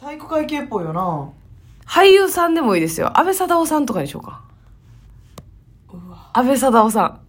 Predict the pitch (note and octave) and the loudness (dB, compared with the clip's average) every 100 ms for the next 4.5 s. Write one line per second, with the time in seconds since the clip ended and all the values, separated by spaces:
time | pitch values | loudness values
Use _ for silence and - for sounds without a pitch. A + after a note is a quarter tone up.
0 | - - - - - F3 F3 - F#3+ - | -20 -20 -20 -20 -12 -6 -6 -4 -8 -10
1 | - - - - G#3 G3+ - - E3+ D3 | -20 -20 -20 -18 -18 -18 -20 -14 -12 -12
2 | - - D#3 - D#3 C#3+ - - - - | -16 -18 -16 -12 -10 -10 -12 -10 -2 -2
3 | A3 G#3+ G3+ G3 F#3+ F3+ F3 F3 G#3 G#3 | -2 -2 -2 -2 -4 -6 -6 -6 -4 4
4 | G#3 G3+ F#3+ A3 | 4 6 4 2